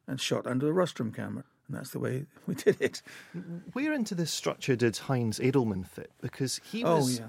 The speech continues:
Speaker 2: he was the guy, I think when, when it was decided that the, the film was not going to be in the style of the Beatles animated series,
Speaker 1: Yeah.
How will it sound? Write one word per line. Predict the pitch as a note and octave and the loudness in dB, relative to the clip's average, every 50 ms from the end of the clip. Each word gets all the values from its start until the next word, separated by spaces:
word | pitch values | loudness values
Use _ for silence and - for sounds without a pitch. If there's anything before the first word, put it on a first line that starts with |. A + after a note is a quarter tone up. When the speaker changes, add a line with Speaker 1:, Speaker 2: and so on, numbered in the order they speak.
| - - | -12 -10
Speaker 2:
he | - - A#3+ | -6 -4 -2
was | A#3+ B3 G3 | 0 0 0
the | - G3 | 2 2
guy, | - F3 D#3+ D#3+ D3+ D3 - | 2 2 4 4 4 4 4
I | C#3 C#3 | 2 2
think | - A#3+ F3+ | 0 2 2
when, | F3+ F3+ D#3 | 2 2 2
when | - E3+ E3 | 2 2 2
it | C3+ | 2
was | D3+ - | 0 0
decided | D#3 C#3+ - F3+ F#3+ A3 A3+ G3 | -2 -2 0 0 0 0 -2 -2
that | F3+ D3+ - | -4 -4 0
the, | C3+ C3+ B2+ - _ _ _ - - - - - _ _ _ _ _ | 0 0 0 0 _ _ _ -20 -20 -20 -20 -20 _ _ _ _ _
the | C3+ C3+ | -2 -2
film | - - E3 D#3+ D#3 D3+ C#3+ C#3 C#3 C3+ - C#3+ | 0 2 4 4 4 4 4 2 0 -2 -2 0
was | C3+ C#3+ A#2+ C3+ | 0 2 4 4
not | C#3 C#3 C#3+ D3+ - - | 4 6 6 6 4 2
going | - B2+ C3 B2 B2 G#2 | -2 -2 0 0 -2 -2
to | - - B2 A2 A2 | -2 0 0 0 0
be | - - - A#2+ A2+ A#2 - | -2 -2 -4 -2 -2 0 0
in | C3 A#2 A#2 | 0 0 0
the | A2 | 0
style | - - C3 A2+ A2 A2 | 0 0 2 2 2 2
of | G#2 | 0
the | G#2+ | 0
Beatles | F#2+ A2+ G#2 - A2+ G#2+ G#2 G2+ - - - _ _ - | -4 -6 -4 -4 -2 -2 -2 -2 -6 -8 -12 _ _ 2
animated | C3 C3 B2+ A#2+ G#2+ - - - | 2 4 4 2 2 0 -4 -8
series, | - - - A2 G2 - - - | -6 -6 -4 -4 -6 -4 -2 -2
Speaker 1:
Yeah. | B2 A2+ | -2 -2